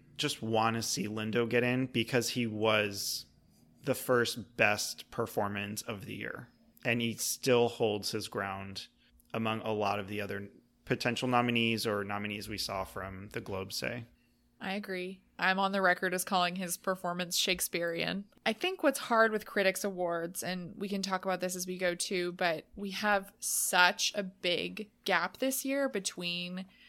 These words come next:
Speaker 2: critics wins and industry nominations. I think a lot of people just who are observers like us, so not voting, I think that we are maybe giving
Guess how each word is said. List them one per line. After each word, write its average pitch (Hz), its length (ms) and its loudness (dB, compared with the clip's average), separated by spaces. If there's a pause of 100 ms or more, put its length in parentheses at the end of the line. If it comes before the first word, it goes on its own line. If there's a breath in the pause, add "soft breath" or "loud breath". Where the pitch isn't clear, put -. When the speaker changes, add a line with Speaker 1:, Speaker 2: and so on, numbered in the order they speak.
(160 loud breath)
Speaker 2:
critics 196 440 2
wins 175 720 0
and 180 420 -4
industry 190 500 -2
nominations. 180 960 -2 (340 loud breath)
I 220 80 4
think 359 200 0
a 370 40 8
lot 302 160 8
of 254 80 2
people 226 300 0
just 208 260 -2
who 220 80 0
are 190 220 2
observers 185 920 2
like 185 220 2
us, 147 440 0
so 175 260 2
not 185 340 4
voting, 196 580 -2
I 214 80 -4
think 302 240 -2
that 294 200 2
we 226 180 0
are 226 100 4
maybe 196 320 -2
giving 180 600 -2